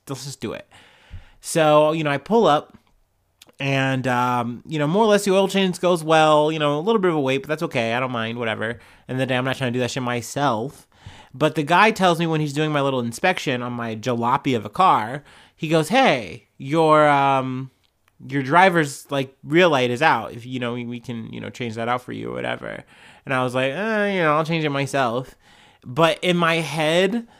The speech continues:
I was like, "Okay, yeah, need a new headlight." And I needed a brake light, so I thought. And, um,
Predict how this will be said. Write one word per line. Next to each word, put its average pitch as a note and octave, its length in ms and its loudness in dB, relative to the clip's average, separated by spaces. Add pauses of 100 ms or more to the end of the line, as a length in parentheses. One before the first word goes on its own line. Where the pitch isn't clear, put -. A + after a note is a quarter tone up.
(300)
I D#3 140 6
was D#3+ 180 2
like, C#3+ 300 0
"Okay, E3 340 2
yeah, C#3+ 280 4
need C#3+ 260 0
a D#3 60 0
new C#3 480 0
headlight." A2+ 880 -4 (640)
And C3+ 840 -2 (260)
I C3+ 100 0
needed D3+ 260 0
a F#2+ 60 -8
brake C#3+ 420 -4
light, D2 260 -14 (140)
so - 160 -6
I A2 80 -2
thought. A2+ 400 -2 (400)
And, C3 460 -2
um, B2 560 0